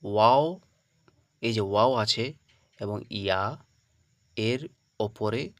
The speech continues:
যুক্ত হয়ে ব্যবহৃত হয়। বোঝা গেল? এর ভিন্ন রূপ অনুশীলন তালিকা হিসাবে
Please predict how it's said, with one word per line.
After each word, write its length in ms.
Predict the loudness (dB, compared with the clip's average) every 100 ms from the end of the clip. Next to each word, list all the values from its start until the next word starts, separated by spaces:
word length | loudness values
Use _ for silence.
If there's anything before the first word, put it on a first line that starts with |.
| _ -14
যুক্ত 420 | -8 -8 -8 -8
হয়ে 400 | -8 -6 -10 -10 -10
ব্যবহৃত 800 | -10 -8 -8 -12 -14 -4 -4 -4 _ _ _ _ _ _ _ _ _ _ _ _ _ _ _ _ _ _ _ _
হয়। 340 | _ -10 -10 -10 -20 _ _ _ _ _ _ _ -2
বোঝা 220 | 0 0
গেল? 220 | -2 -8 -16 _ _ _ _ _ _ _ _ _
এর 220 | 0 0
ভিন্ন 800 | 0 -4 -2 -2 0 -2 -4 -8 -14 -20 _ -12
রূপ 560 | -8 -4 -2 -4 -6 -18 -6
অনুশীলন 640 | -6 -6 -6 -6 -6 -8 -14 _ -2
তালিকা 400 | -2 -2 -4 -4
হিসাবে 440 | -2 -4 -6 -8